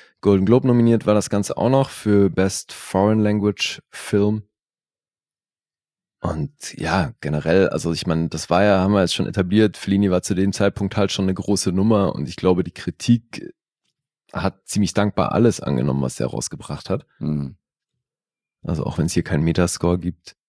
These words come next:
Speaker 1: kann mir vorstellen.
Speaker 2: Kann man auch vorstellen, dass die hier steil gegangen sind.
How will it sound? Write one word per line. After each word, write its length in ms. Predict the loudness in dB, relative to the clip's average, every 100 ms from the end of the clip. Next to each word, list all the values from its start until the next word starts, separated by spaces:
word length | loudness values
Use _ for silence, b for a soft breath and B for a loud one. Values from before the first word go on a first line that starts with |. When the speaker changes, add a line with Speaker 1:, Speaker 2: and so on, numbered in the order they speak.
| _ _ _ _ _ _ _ _ _ -8
Speaker 1:
kann 140 | -4
mir 100 | -2
vorstellen. 640 | 0 -2 2 2 4 2 -2
Speaker 2:
Kann 100 | -4
man 100 | -2 0
auch 40 |
vorstellen, 280 | -2 -2 -4
dass 60 | -2
die 100 | -2
hier 80 |
steil 240 | 2 2 2
gegangen 320 | 0 -4 -6
sind. 240 | -8 -10